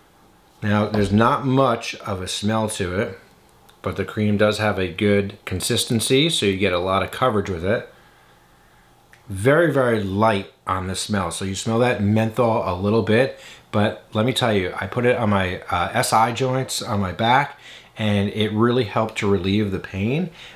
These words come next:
Um, and I didn't have to worry that it was, you know, gonna start burning like some of those other brands that are out there.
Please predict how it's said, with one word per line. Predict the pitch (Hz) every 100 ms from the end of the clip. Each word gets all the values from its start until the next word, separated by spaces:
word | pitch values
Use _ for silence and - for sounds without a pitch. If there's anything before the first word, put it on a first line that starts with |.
| -
Um, | 107 101 98 98 92 92 95 - _ _ -
and | 127 117 110 113 - -
I | 107
didn't | 101 135 143
have | 117 127 -
to | 120
worry | 101 98 107 110 101 95
that | 101 95 -
it | 101 98
was, | 92 92 90 78 - - - -
you | 104
know, | 92 85 85 98 _ _ _ _ -
gonna | 117 117
start | - 107 87 -
burning | 104 107 110 95 85 85
like | 85 -
some | - 104
of | 98
those | 85
other | 98 98
brands | 87 92 90 87
that | 82
are | 82 -
out | 98 104 -
there. | 85 78